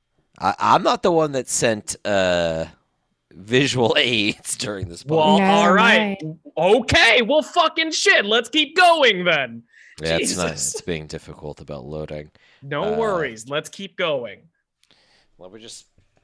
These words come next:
Speaker 1: turn to a random page in my notes. Oh, did you guys catch this?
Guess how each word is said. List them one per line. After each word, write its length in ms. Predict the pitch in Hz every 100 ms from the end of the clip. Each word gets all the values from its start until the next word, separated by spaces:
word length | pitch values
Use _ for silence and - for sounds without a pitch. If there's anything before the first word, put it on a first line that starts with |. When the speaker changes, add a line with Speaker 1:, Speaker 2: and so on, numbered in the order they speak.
| -
Speaker 1:
turn 280 | - 120 113
to 120 | 120
a 60 | 110
random 600 | 95 95 98 110 98 82
page 540 | - - 95 101 95 82
in 80 |
my 140 | 82 80
notes. 800 | 78 82 90 85 - - - _ _ _ _ _ _ _ _ _ _ _ _ _ _ _ _ _
Oh, 500 | - 294 214 107 76 - _ _ _
did 160 | 175 180
you 80 |
guys 240 | 240 233 220
catch 260 | 233 226 -
this? 420 | 220 247 -